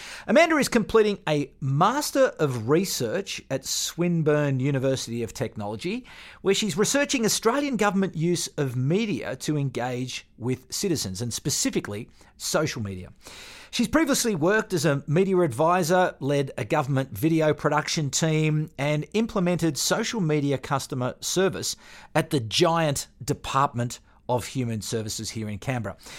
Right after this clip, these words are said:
She's passionate about the ethics of technology, galleries,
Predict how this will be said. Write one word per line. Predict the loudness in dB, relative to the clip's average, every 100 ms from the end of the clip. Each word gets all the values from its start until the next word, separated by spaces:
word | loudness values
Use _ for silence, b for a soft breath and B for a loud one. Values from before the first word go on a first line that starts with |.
| B
She's | -4 -4 -2
passionate | 4 4 6 2 2 2
about | 2 4 2 -2
the | -8
ethics | -4 -6 -6 -10 -12 -10
of | -10
technology, | -8 -8 -2 4 4 2 -2 -4 b b b b 2
galleries, | 4 6 8 6 4 -2